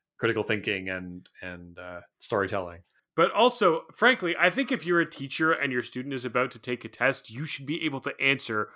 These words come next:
Speaker 2: whether or not you think that they're ready. So I think that Vashette does have an answer, and she doesn't want to give it to Kvothe because the answer is no.
Speaker 1: Yes, I think that's true too. <laughs>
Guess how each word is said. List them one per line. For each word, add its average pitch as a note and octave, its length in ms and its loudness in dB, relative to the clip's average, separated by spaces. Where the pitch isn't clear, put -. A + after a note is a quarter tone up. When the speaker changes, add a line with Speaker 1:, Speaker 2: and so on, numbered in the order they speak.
Speaker 2:
whether B2 320 4
or A#2+ 60 2
not A#2+ 240 2
you A#2 80 -8
think A2 260 -6
that G#2 160 -14
they're G2+ 160 -2
ready. - 460 -6
So - 140 4
I D3+ 80 10
think G3 160 0
that C#3+ 160 0
Vashette C#3+ 400 4
does C#3+ 240 4
have D#3 160 2
an C3+ 80 -2
answer, B2 380 -2
and C3+ 120 -2
she - 140 -8
doesn't C3 240 0
want D#3 120 -2
to C3 60 -4
give C3 200 -2
it C#3 100 -8
to C#3 80 -2
Kvothe B2+ 320 0
because B2+ 240 -4
the - 180 -2
answer B2+ 320 0
is B2 300 0
no. A2 380 -4
Speaker 1:
Yes, A2 320 6
I B2+ 80 6
think D3 220 6
that's C#3 220 6
true D3 180 8
too. - 580 8
<laughs> E3+ 600 2